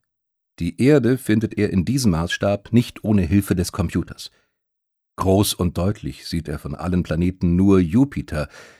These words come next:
der sich auf seinem eigenen Orbit um die Sonne der auf eine künftige Position der Erde zielenden Bahn der I L S E mit dreizehn Kilometern pro Sekunde nähert. Eine gewaltige Kugel aus Gas,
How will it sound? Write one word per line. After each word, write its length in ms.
der 100
sich 300
auf 120
seinem 280
eigenen 500
Orbit 400
um 200
die 100
Sonne 380
der 180
auf 160
eine 180
künftige 480
Position 640
der 160
Erde 280
zielenden 460
Bahn 340
der 300
I 200
L 140
S 220
E 180
mit 220
dreizehn 580
Kilometern 680
pro 260
Sekunde 540
nähert. 420
Eine 220
gewaltige 520
Kugel 340
aus 280
Gas, 560